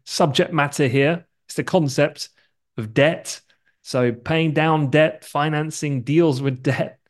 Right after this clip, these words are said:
or you're about to go out of business kind of bad debt. So,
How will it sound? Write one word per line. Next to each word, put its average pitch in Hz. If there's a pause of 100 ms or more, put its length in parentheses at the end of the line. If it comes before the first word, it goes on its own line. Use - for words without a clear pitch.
(300)
or 147
you're 156
about 170
to -
go 190
out 180
of -
business 139
kind 113
of 110
bad 139
debt. 110
So, 127